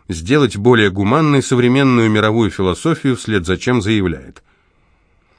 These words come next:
«И роман должен стать более психолого-психиатрическим, другими словами, подлинные духовные элементы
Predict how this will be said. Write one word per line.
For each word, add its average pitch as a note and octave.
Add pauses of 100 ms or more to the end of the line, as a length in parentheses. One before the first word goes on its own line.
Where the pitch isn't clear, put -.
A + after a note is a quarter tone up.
(200)
«И B2+
роман C#3
должен G2
стать F2+
более D3 (400)
психолого-психиатрическим, A#2 (440)
другими A2+
словами, C#3+
подлинные G2+
духовные G2+
элементы G#2